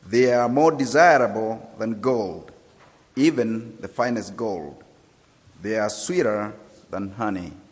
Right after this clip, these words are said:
even honey dripping from the comb." Our New Testament reading is from the book of Colossians,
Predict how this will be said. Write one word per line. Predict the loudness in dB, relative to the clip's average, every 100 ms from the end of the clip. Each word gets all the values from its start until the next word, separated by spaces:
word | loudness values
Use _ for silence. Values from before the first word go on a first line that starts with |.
| _ _ _ _ _ -8
even | -4 -2 -2
honey | 0 0 0 -4 -10 -18 -20 _ _ _ -14
dripping | -6 -6 -4 -6 -6 -10 -20 _ _
from | -10 -8 -8
the | -10
comb." | -8 -4 -4 -6 -16 -20 -20 _ _ _ _ _ _ _ _ _ _ _ _ _ _ _ _ _ -20 _ _ -20 -12 2
Our |
New | 4
Testament | 4 2 2 2 2
reading | 2 4 2 2
is | 2 2 2 -4
from | -6 -4 0 0 0 -4 -6
the | -6
book | -4 -4 -4
of | -6 -6
Colossians, | -2 0 0 -2 -4 -4 -8 -12 -14